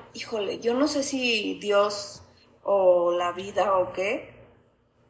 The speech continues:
a mí me puso en un estado de shock total, que no puedo decirte qué fue lo que pasó, pero haz de cuenta que yo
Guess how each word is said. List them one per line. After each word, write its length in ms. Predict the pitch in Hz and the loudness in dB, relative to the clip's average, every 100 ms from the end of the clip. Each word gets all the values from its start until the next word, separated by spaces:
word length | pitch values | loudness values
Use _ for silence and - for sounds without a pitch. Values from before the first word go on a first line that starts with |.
| _ | _
a 80 | 185 | -14
mí 160 | 185 208 | -12 -6
me 180 | 247 | -6
puso 600 | 254 - 226 - 240 - | -6 -8 -8 -4 -2 -2
en 180 | 202 202 | -4 -4
un 160 | 220 226 | -4 -6
estado 400 | 196 202 202 233 | -4 0 2 0
de 100 | 185 | 0
shock 380 | - 190 196 - | -2 -4 -6 0
total, 640 | 190 185 202 190 247 - - - _ _ _ _ _ _ _ _ _ | 2 2 2 2 0 -2 -14 -20 _ _ _ _ _ _ _ _ _
que 120 | - 214 | -10 -6
no 240 | 233 254 | -4 0
puedo 300 | 311 311 254 | 2 4 2
decirte 680 | 185 - 185 - - 180 269 - - _ _ _ _ _ _ _ _ _ _ _ _ _ _ _ | -2 -6 -8 -8 -6 -6 -6 -16 -20 _ _ _ _ _ _ _ _ _ _ _ _ _ _ _
qué 300 | - 247 247 - | 2 4 4 -2
fue 440 | - 233 240 - | 0 2 2 0
lo 120 | 202 196 | -4 -2
que 120 | 180 | 0
pasó, 880 | 185 185 196 208 - - - - - - | 0 0 0 0 -2 -8 -8 -10 -16 -4
pero 200 | 202 196 | 2 2
haz 160 | 208 226 | 2 0
de 80 | 254 | 2
cuenta 580 | 247 226 254 269 277 - | 2 2 0 0 -2 -6
que 140 | 196 190 | -8 -2
yo 500 | 214 294 - - | 0 0 -2 -14